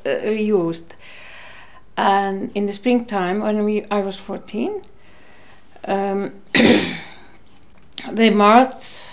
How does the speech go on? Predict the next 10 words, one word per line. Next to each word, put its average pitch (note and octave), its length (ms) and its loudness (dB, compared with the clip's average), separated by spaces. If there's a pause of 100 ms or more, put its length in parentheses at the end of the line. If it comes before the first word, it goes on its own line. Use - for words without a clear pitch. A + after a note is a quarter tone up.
(140)
uh, G3 460 -2 (1080)
against G#3+ 440 -2
the A3+ 80 -4
patriarchy G3 1120 -4 (340)
<laughs> - 320 -14
down F#3 320 -2 (320)
with G3 200 -6
the F3+ 140 -2
other E3+ 520 -4 (600)
protesters. - 840 -12